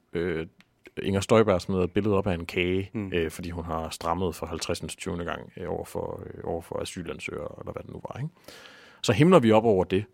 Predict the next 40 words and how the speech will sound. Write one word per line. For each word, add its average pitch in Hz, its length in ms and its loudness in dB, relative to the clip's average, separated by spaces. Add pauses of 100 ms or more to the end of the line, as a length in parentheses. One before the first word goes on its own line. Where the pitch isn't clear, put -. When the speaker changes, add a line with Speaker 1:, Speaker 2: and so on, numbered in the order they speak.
(640)
Speaker 1:
Og 110 120 0
det 113 60 4
er 107 40 6
det 110 80 2
samme, 131 260 4
der 113 60 4
også 113 160 4
sker 131 180 2
i 104 60 4
U 101 140 2
S 120 60 -4
A, 139 100 2
men, 107 180 -2
men 101 180 0
man, 104 120 0
man, 101 420 -4 (260)
i 113 60 -6
det, 123 160 4
hele 143 100 2
den 139 80 0
her 117 80 4
debat, 113 280 2
så - 100 -2
er 117 80 4
der 113 80 2
også 104 140 2
bare 107 220 2
de 95 160 -4
vigtige 104 360 0
ting, 90 300 -4
de 120 80 -4
folk, - 240 2 (200)
de 131 60 -2
ting, 110 240 -4
folk 107 220 0
måske 90 200 -6
i 101 40 -2
virkeligheden, 95 680 0 (2250)
de 123 80 4
bekymringer, 90 640 2